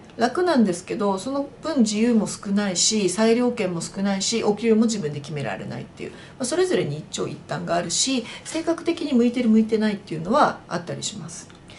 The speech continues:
それで、その会社員として評価されるスキルとか、組織の中で評価されるスキルっていうのはどういうものなのかっていうと、まずその自分の持ち回り、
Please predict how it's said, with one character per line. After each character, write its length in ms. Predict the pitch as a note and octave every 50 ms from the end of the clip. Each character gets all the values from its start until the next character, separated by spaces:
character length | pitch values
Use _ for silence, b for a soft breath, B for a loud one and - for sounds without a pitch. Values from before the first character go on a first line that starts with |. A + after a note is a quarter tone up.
| B B B B B B B - - -
そ 120 | - C4
れ 140 | C4 D4 C#4+
で、 380 | D4+ D#4+ D#4+ C#4 G#3 C#3 - - - - B B B B B B
そ 180 | - A3 G#3
の 140 | G#3 G3+ G3+
会 240 | G3+ - G4+ B4 B4
社 140 | - - C#5 C5 A4+
員 100 | F#4+ B3
と 120 | G#3+ - G#3+
し 80 | -
て 100 | - -
評 220 | G#3 G#3+ C4+ C4+ -
価 140 | - F#3 F#3+
さ 120 | G3+ F#3+
れ 120 | F#3+ F3
る 380 | F#3 G3 G3+ F#3+ F3+ C#3+ - -
ス 200 | - - - -
キ 120 | - - A2+
ル 200 | - D3+ A2+ - - - - - - - -
と 100 | - G3+
か、 440 | F#3+ - G#3+ G#3 G#3 G3 F3 D3+ - - - -
組 120 | - G#4 A4+
織 260 | A4 - - F#4+ E4
の 80 | A#3 G#3+
中 260 | G3+ G#3 G#3+ G#3+ F3+
で 140 | E3+ F#3 F#3
評 180 | F#3 - A#3+ A3+
価 120 | A3+ G3+
さ 120 | G3+ G3
れ 100 | E3+ E3+
る 120 | E3+ E3+ E3
ス 120 | - -
キ 140 | - - G#3+
ル 80 | G3+ F3+
っ 20 |
て 220 | - - - -
い 100 | E3 E3+ F3 F3
う 60 | F3
の 100 | E3+ D#3
は 300 | E3 F#3 F#3+ F#3 E3+ - - - - - - - - - - - - - - - - - - - - - G#3
ど 140 | G3+ B3
う 40 | B3+
い 40 | A3+
う 20 |
も 100 | G#3 F3+
の 100 | E3+ E3
な 120 | E3 E3 D#3+
の 80 | D#3
か 140 | D3+ - D3+
っ 60 | D3+
て 140 | - - -
い 80 | D3 D#3
う 60 | D3 - -
と、 320 | - G3 G3+ F#3+ E3+ - B B B B B B B B
ま 140 | B3 C#4+ D4
ず 420 | B3 A3 G#3 G#3 G3 E3+ C#3+ C3 - - -
そ 160 | - - G3+ G3
の 260 | F#3 F#3 F3 E3+ - - - - - - - -
自 160 | A3+ A3 C4 C#4+
分 280 | F4 G4 A4 A4+ A#4 A#4
の 100 | G#4 E4
持 160 | D4+ D#4+ E4
ち 180 | - - F4+
回 300 | F4+ G4 G4 G4+ G#4 G#4
り、 260 | G4+ G4 G4 G#4 A4